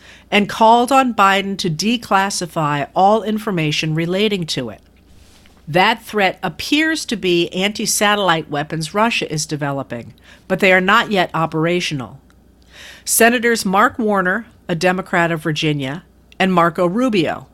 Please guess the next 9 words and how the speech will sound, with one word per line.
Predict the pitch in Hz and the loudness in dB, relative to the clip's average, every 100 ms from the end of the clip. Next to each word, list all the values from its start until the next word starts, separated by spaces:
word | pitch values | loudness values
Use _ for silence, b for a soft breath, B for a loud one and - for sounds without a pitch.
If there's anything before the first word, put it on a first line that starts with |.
| _ 175 | _ 0
a | |
Republican | 180 160 180 170 165 151 | 0 2 0 -2 -4 -4
of | 147 | -6
Florida, | - 214 214 185 139 135 - - B - | -6 -2 0 0 -4 -8 -14 -20 B -4
of | 175 165 | -2 -2
the | |
Senate | 160 - 196 175 | -2 0 0 -2
Intelligence | 151 - 254 247 180 156 151 | -4 -2 0 -2 -2 -4 -4
Committee, | - 147 139 123 | -4 -4 -4 -6